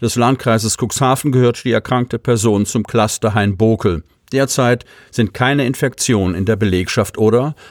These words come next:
bei anderen Besuchern bekannt, sagt Kreispressesprecherin Stefanie Bachmann. Wann die Ostekrone wieder öffnen kann, ist noch unklar. „Wir stehen im engen Austausch mit der Gesundheitsbehörde und hoffen, dass es bald wieder losgehen kann“,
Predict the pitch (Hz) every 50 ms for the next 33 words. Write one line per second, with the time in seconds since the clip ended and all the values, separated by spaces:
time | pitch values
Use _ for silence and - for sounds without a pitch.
0 | - - 123 131 - - 120 120 104 95 92 85 80 78 90 85 78 98 90 -
1 | 98 98 95 104 104 - - 107 92 95 82 - - - _ - - 143 127 143
2 | - - - - 123 107 113 117 - - - - 92 - - 107 - - - 95
3 | 90 - - 95 98 95 98 95 - - 101 78 - - 87 85 101 95 95 90
4 | - - 80 78 80 - - - _ _ _ _ _ _ _ _ - - 104 117
5 | 143 151 117 95 80 71 78 - - - 107 120 120 - - 123 - - 120 113
6 | 113 120 110 107 104 110 107 123 123 - - 147 139 131 113 - 135 135 143 151
7 | - - 127 - - 139 131 - - - 151 170 160 - - 98 92 85 87 101
8 | 101 - - - - - - _ - 139 131 - - 190 202 196 185 151 147 139
9 | 135 131 - - 139 143 151 151 139 - 120 120 117 - - - 113 90 92 98
10 | - 110 104 92 120 110 117 107 107 127 127 120 139 110 101 - - - 117 107
11 | 110 107 107 110 104 104 117 135 131 - 151 143 135 127 - - - - - 160
12 | 135 139 143 - - 135 104 92 90 - - 110 120 117 113 117 117 113 - -
13 | - 110 98 98 90 - 104 92 87 87 85